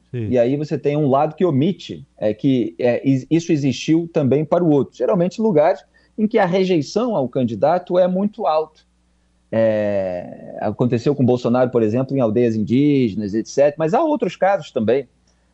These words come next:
Speaker 2: E você tem agora, é, reportagens saindo mostrando em que as sessões em que só um candidato a presidente foi votado somam, sabe quanto? Zero vírgula zero um por cento dos votos válidos no segundo turno.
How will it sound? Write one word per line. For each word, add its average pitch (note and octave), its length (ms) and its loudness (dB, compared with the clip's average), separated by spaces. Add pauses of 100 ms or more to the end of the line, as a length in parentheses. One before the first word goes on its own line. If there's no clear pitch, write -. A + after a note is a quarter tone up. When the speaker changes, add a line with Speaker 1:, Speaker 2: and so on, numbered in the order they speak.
(140)
Speaker 2:
E G3 340 2
você D3 280 -4
tem D#3 240 0
agora, B2 580 2
é, G#2+ 380 -2
reportagens C3 800 -2
saindo B2+ 460 -6
mostrando E3+ 420 -4
em F3+ 80 -8
que - 80 -2
as F#3 140 0
sessões A3+ 600 -2
em G#3+ 60 -6
que G3+ 140 -2
só A3+ 280 0
um A#3+ 140 0
candidato F3 580 0
a A#2 40 -6
presidente B2+ 500 -4
foi C3+ 160 0
votado C#3 560 -2 (220)
somam, G#3+ 360 0
sabe F#3+ 240 -2
quanto? C4 320 -4 (320)
Zero G#3 320 2
vírgula G#3 360 2
zero A3 560 -2
um A#3 160 -6
por B3 260 -8
cento A3+ 400 -2
dos G3 200 -2
votos F3+ 460 0
válidos E3 640 -2
no F3 80 -6
segundo E3+ 420 -2
turno. B2 360 -4